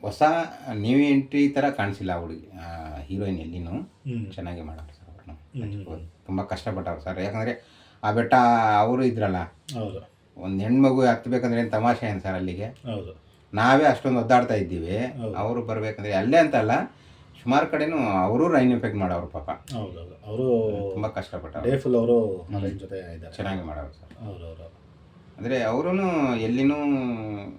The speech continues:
Speaker 1: ಇದು ಇಲ್ಲ, ಡಲ್ ಅನ್ಸಿಲ್ಲ, ಚೆನ್ನಾಗೇ ಜೋಶಲ್ಲೇ ಮಾಡಿದ್ರು.
Speaker 2: ಇಲ್ಲ ಸರ್, ನಮ್ಮ ಸಿನಿಮಾದಲ್ಲಿ ಹೆಂಗಿದೆ ಅಂತಂದ್ರೆ ಹೀರೋ ಹೀರೋಯಿನ್ ಇಬ್ರು ಪರ್ಫಾರ್ಮೆನ್ಸ್‌ನು
Speaker 1: ಹಾ, ಚೆನ್ನಾಗಿ ಮಾಡವ್ರು, ಚೆನ್ನಾಗಿ.
Speaker 2: ಚೆನ್ನಾಗಿ ಬಂದಿದೆ.
Speaker 1: ಹ್ಮ್,
Speaker 2: ಹೌದು.
Speaker 1: ಸೂಪರ್ ಆಗಿ ಮಾಡವ್ರು ಅವ್ರುನು.
Speaker 2: ಹೌದು.
Speaker 1: ಹ್ಮ್.
Speaker 2: ಆಮೇಲೆ ಓವರ್ ಆಲ್ ಆಗಿ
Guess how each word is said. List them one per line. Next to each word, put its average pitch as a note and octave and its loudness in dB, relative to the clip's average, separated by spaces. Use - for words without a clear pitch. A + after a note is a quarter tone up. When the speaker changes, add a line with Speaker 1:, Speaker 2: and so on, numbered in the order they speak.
Speaker 1:
ಇದು G2+ -6
ಇಲ್ಲ, G#2 -4
ಡಲ್ A#2+ 4
ಅನ್ಸಿಲ್ಲ, F#2+ -4
ಚೆನ್ನಾಗೇ F#2+ -6
ಜೋಶಲ್ಲೇ F#2+ -6
ಮಾಡಿದ್ರು. D#2 -14
Speaker 2:
ಇಲ್ಲ F3 6
ಸರ್, B2+ 2
ನಮ್ಮ A#2+ 2
ಸಿನಿಮಾದಲ್ಲಿ D#3 4
ಹೆಂಗಿದೆ C#3+ 2
ಅಂತಂದ್ರೆ C#3+ 0
ಹೀರೋ C#3+ 2
ಹೀರೋಯಿನ್ D3 4
ಇಬ್ರು B2 -2
ಪರ್ಫಾರ್ಮೆನ್ಸ್‌ನು C3+ -4
Speaker 1:
ಹಾ, - -8
ಚೆನ್ನಾಗಿ B2 -2
ಮಾಡವ್ರು, F#2+ -10
ಚೆನ್ನಾಗಿ. F#2 -6
Speaker 2:
ಚೆನ್ನಾಗಿ G2 -10
ಬಂದಿದೆ. F#2+ -10
Speaker 1:
ಹ್ಮ್, G#2 -4
Speaker 2:
ಹೌದು. F#2 -12
Speaker 1:
ಸೂಪರ್ F2+ -10
ಆಗಿ E2+ -10
ಮಾಡವ್ರು D#2 -14
ಅವ್ರುನು. - -18
Speaker 2:
ಹೌದು. F2 -14
Speaker 1:
ಹ್ಮ್. - -12
Speaker 2:
ಆಮೇಲೆ C#3+ 6
ಓವರ್ D3 6
ಆಲ್ E3 6
ಆಗಿ D#3+ 2